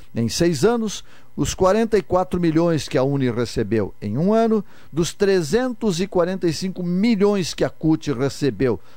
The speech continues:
de dois mil e oito a dois mil e quinze e dos quinhentos e oitenta e quatro mil funcionários públicos que estão recebendo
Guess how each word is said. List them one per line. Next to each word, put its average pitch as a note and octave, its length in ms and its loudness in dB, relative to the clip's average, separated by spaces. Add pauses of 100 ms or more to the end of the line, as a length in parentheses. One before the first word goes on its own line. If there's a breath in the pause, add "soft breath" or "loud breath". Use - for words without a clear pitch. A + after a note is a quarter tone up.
de C#3 140 0
dois D3 340 0
mil D3+ 160 -2
e C#3 60 2
oito C3+ 320 2
a A#2 40 0
dois G#2 280 -2
mil G#2 120 0
e A2+ 80 0
quinze G#3 460 0 (300 soft breath)
e D#3 100 2
dos D3+ 260 -2
quinhentos F3 840 0
e D#3+ 60 2
oitenta D3 440 0
e B2+ 60 0
quatro C3 420 -2
mil D#3+ 640 2
funcionários A#2+ 760 -2
públicos G#3+ 680 -2 (260 loud breath)
que D#3 100 -4
estão D3 320 0
recebendo B2 720 -2